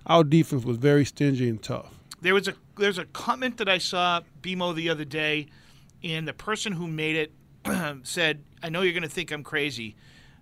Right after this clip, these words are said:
Speaker 2: but there was a time in that two thousand and, around two thousand four when you guys were going for, you know, back-to-back championships, um, where you could look at the team, and I don't want, I'm not taking anything away from Tom. Tom's the greatest who's ever played.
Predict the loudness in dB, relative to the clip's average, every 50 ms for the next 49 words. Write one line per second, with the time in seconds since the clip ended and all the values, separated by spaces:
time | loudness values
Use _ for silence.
0 | _ _ -8 -8 -4 -4 -4 -2 -2 -4 -4 -6 -8 -6 -2 2 2 2 2 2
1 | 0 -2 -2 -2 -2 -6 -10 -10 -12 -12 -6 -2 0 0 0 -2 -4 -8 -10 -12
2 | -14 -16 -16 -12 -4 0 0 0 0 -2 -6 -8 -2 0 0 0 -2 -4 -10 -10
3 | -10 -4 -2 -2 -2 -2 -4 -8 -4 -4 -4 -4 -4 -8 -12 -10 -10 -10 -10 -10
4 | -10 -10 -10 -10 -10 -14 -20 -20 -14 -12 -10 -8 -4 -2 -4 -4 -4 -6 -6 -6
5 | -6 -6 -6 -10 -10 -10 -10 -12 -12 -12 -12 -12 -14 -16 -18 -18 -20 -20 -20 -20
6 | -20 -20 -20 -20 -20 -12 -4 -4 -4 -4 -4 -10 -16 -16 -12 -10 -6 -6 -6 -6
7 | -8 -6 -4 -4 -4 -4 -6 -8 -8 -10 -6 -4 -4 -4 -4 -4 -8 -12 _ -20
8 | -20 -12 -6 -4 -2 -2 -2 -4 -6 -10 -10 -10 -10 -8 -6 -6 -6 -8 -8 -8
9 | -8 -8 -8 -10 -14 -12 -6 -4 -2 -2 -2 -4 -6 -6 -6 -4 -2 -2 -2 -2
10 | -4 -10 -14 -12 -8 -4 0 0 0 0 -2 -8 -4 -4 -4 -4 -4 -8 -10 -4
11 | -2 0 0 0 -2 -8 -10 -8 -8 -8 -8 -10 -12 -8 -4 -4 -4 -4 -6